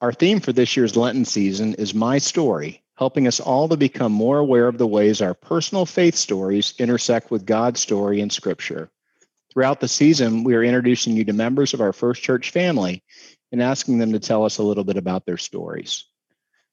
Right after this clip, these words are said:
My name is Eric Lindborg, and I'm an active member and also serve on the First Church Media and Communications Committee. Today, I'm pleased to introduce you to Jim and Debbie Manuel,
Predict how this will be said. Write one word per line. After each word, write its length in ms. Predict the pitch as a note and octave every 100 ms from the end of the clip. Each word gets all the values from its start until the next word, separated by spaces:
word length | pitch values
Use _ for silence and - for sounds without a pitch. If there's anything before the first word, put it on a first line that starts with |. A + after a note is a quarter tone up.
| _
My 80 | D#3
name 180 | G#3 A3
is 120 | B2+
Eric 240 | C3 C3 -
Lindborg, 480 | A2+ A2 A2+ C3+
and 100 | C3+
I'm 100 | G#2+
an 80 | G#2
active 360 | G#2+ B2 D#3+ C#3
member 420 | G#2+ F#2+ G2 B2+
and 160 | C#3+ A#2
also 280 | A#2+ - C3
serve 320 | - A#2+ A2
on 60 |
the 80 | G#2
First 300 | - A2 -
Church 300 | - G#2+ -
Media 400 | A2 G#2 G#2 G#2+
and 180 | A#2 G#2
Communications 680 | A2+ G#2 - C#3+ - G2+ -
Committee. 420 | G#2 E2+ D2+ - _ _ _ - _ _
Today, 260 | C3+ D#3 F#3
I'm 140 | C3
pleased 460 | - D#3+ F3+ F#3 -
to 60 |
introduce 440 | D#3 C3 C3+ C3 C#3
you 100 | B2+
to 140 | -
Jim 420 | F#2+ A2+ B2+ C#3+
and 160 | - A2
Debbie 260 | A2 A2 B2
Manuel, 520 | C3+ D3+ G#2 D#2+